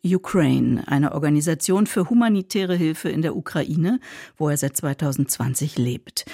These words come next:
Mit anderen Freiwilligen fährt er an die Front, verteilt Essen, evakuiert Menschen, rettet Hunde.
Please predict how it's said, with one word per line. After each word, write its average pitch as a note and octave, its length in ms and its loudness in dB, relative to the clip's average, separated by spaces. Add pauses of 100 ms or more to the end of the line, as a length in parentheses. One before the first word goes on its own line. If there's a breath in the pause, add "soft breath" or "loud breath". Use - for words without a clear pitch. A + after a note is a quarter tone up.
(260 loud breath)
Mit F3+ 120 2
anderen A#3 460 8
Freiwilligen G#3 960 0 (240 loud breath)
fährt E3+ 400 -4
er E3 240 0
an C#3 80 2
die C#3+ 80 0
Front, G3 540 0
verteilt C3+ 640 -4
Essen, F#3 500 0
evakuiert C#3+ 640 -4
Menschen, D3+ 600 2
rettet - 500 -6
Hunde. C3 420 0